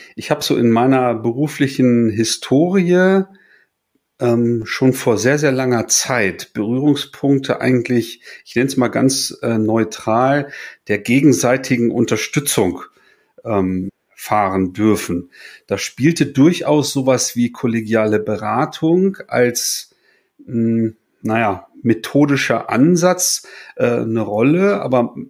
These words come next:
wir wissen auch, dass einfach mal ein offenes Ohr und, äh, kann ich dir mal mein Leid klagen, wie siehst du das gerade, durchaus auch hilfreich sein kann. Ne? Man muss ja zwangsläufig immer,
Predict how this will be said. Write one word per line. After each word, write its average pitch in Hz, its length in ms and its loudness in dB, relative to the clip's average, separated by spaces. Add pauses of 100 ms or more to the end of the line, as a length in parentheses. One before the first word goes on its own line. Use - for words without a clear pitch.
(100)
wir 117 340 -6
wissen 135 340 4
auch, 123 420 2 (280)
dass - 340 -4
einfach 127 300 -2
mal 120 200 2
ein 120 100 0
offenes 117 460 -2
Ohr 147 500 2
und, 123 400 -2
äh, 117 280 0 (320)
kann 123 180 -2
ich 123 120 -4
dir 127 120 2
mal 120 240 2
mein 117 180 2
Leid 117 360 0
klagen, 147 800 2
wie 120 80 -4
siehst 120 300 -6
du 151 80 -2
das 147 240 0
gerade, 135 440 0
durchaus 135 400 0
auch - 240 0
hilfreich 127 540 0
sein 104 280 -2
kann. 123 340 -2 (320)
Ne? 139 160 0
Man 120 180 2
muss 135 220 2 (120)
ja - 100 -8 (160)
zwangsläufig 123 920 -2
immer, 156 560 2